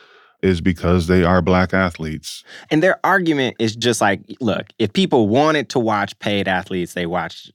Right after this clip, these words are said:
Speaker 2: the N B A. It seems like their thought is that the appeal is that these kids are amateur, and if you start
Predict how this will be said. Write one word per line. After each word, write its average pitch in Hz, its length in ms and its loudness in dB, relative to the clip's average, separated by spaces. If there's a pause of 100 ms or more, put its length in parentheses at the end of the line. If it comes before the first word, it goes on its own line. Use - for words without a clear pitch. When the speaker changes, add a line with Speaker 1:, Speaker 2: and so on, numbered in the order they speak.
Speaker 2:
the 87 240 -4
N 82 140 -6
B 80 160 -8
A. 53 340 -14
It 95 140 -6
seems 117 200 0
like 104 160 0
their 98 360 2
thought 107 280 0
is 90 120 -2
that 101 160 -2
the 98 80 -2
appeal 101 640 0 (120)
is 95 120 -4
that 104 160 -2
these 110 180 -4
kids 104 320 0
are 90 180 -2
amateur, 104 680 0 (640)
and 98 120 -2
if 95 140 -2
you 101 80 -4
start 98 360 0